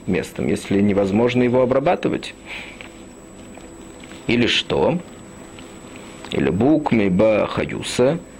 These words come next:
умиштах и ба фейри. Очевидно, его хазока будет заключаться в том, что он пользуется ею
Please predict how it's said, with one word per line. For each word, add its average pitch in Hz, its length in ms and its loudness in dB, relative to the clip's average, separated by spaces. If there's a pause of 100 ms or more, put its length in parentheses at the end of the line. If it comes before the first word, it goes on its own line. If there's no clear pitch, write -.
умиштах 165 420 2
и 165 40 8
ба 170 160 4 (640)
фейри. 196 380 4 (360)
Очевидно, 110 840 4 (160)
его 107 220 4
хазока 104 460 2
будет 98 200 4
заключаться 92 540 2
в - 60 -10
том, - 260 -4
что - 160 -2
он - 100 0
пользуется 127 580 2
ею 101 520 4